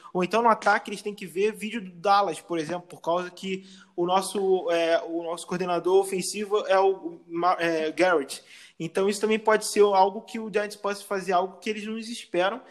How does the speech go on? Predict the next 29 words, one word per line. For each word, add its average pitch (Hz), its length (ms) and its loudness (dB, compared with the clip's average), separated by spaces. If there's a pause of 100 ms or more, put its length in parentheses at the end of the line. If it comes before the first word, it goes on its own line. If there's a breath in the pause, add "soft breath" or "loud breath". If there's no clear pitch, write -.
(280 loud breath)
E 190 80 -2
eu 196 60 6
acho 208 240 0
que - 80 -6
na 208 140 0
nossa 208 240 2
defesa 214 380 -2
a - 20 -4
gente 208 160 -12
pode 196 340 0
usar 190 260 0
esquemas 190 460 -4
com 208 140 4
muitos 196 280 0
defensive 233 440 -2
backs, 170 360 2
que - 120 -4
é 165 40 8
algo 170 240 4
que - 120 -8
o 180 80 -2
nosso, 180 600 0 (400 loud breath)
é, 156 800 0
nosso 170 180 -4
coordenador 175 420 0
defensivo 180 420 -6
gosta 175 240 2
bastante, 185 520 -2
né? 139 160 -10